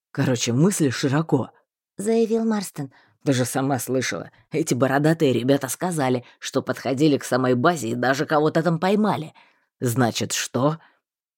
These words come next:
Speaker 2: «Что?»
Speaker 1: «Значит, они знают, как подобраться совсем близко»,
Speaker 2: торжествующе ответил Марстон.
Speaker 1: «И безо всякой магии». Есть у них какие-то тропки,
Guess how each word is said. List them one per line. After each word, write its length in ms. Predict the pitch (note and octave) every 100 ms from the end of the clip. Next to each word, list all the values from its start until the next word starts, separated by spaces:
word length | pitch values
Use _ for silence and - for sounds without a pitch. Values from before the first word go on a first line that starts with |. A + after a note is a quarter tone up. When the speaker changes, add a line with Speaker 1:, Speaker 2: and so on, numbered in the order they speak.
| _ _
Speaker 2:
«Что?» 500 | - - - G#4 A#3+ - _ _ _ _ _ _ -
Speaker 1:
«Значит, 720 | A2+ B2+ B2 B2+ - A#2+ - -
они 320 | C3 C3 C3+
знают, 440 | B2+ D#3+ C#3 A2+
как 200 | - -
подобраться 500 | A#2+ B2 B2 A#2 -
совсем 400 | A2 G#2+ - C#3
близко», 420 | C#3 C3 - - - _ _ _ _ _
Speaker 2:
торжествующе 760 | C#4+ C4 C4+ - C4+ C4+ - B3+
ответил 420 | B3 B3 A#3 B3+
Марстон. 480 | B3 A3 - F#3 E3 _ _ _ _ _ _ _
Speaker 1:
«И 380 | C#3+ B2+ B2+ B2+
безо 360 | B2 C#3 C3+ B2
всякой 500 | - A2 - B2+ C3+
магии». 580 | E3+ D#3+ A2+ A2 - _ _ _ _
Есть 520 | A#2+ A2+ B2 A#2 -
у 40 | D#2
них 180 | A2+ -
какие-то 480 | - - B2 C3
тропки, 500 | B2+ D3+ B2 - -